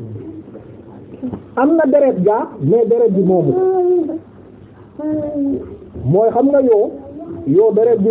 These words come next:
mu am du moom moo ko moom. Mooy exemple bi ñu joxoon tànk yoo bokku ci.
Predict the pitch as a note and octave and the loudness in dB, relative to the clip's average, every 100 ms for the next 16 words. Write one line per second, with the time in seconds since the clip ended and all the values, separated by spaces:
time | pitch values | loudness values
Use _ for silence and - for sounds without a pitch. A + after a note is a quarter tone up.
0 | G#3+ F#3 G3+ F#3+ F#3+ F#3 F3+ G#3+ G3+ E3+ | 0 0 2 2 2 2 2 2 2 2
1 | F#3+ A3+ G3+ - A#3+ A#3+ B3 A3+ A3+ A3 | 2 2 2 0 -2 0 0 2 2 2
2 | G3+ F#3 F3+ F3 G3 G3 F3+ F3 - C3+ | 2 2 0 0 2 2 2 0 0 -4